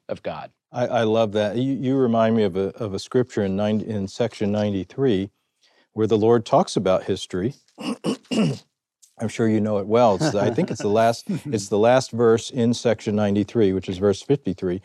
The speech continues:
Speaker 2: "And verily I say unto you that it is my will that you should hasten to translate my scriptures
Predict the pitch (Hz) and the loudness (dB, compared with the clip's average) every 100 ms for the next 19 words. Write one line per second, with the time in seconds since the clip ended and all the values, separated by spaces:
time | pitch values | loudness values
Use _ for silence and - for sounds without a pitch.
0 | - _ _ _ - - - 120 110 95 | -14 _ _ _ -20 -20 -8 -2 0 4
1 | 123 151 151 147 131 - 120 117 113 - | 4 6 6 4 2 2 4 4 4 0
2 | 120 107 101 101 101 120 120 110 107 104 | 2 4 4 2 2 0 0 0 -2 0
3 | 113 123 110 101 - 92 127 131 - 120 | 2 2 2 -2 -6 -4 0 0 0 -4
4 | 90 117 113 107 104 95 92 - 135 - | -2 0 2 4 2 0 -6 2 2 2
5 | 131 131 | 0 0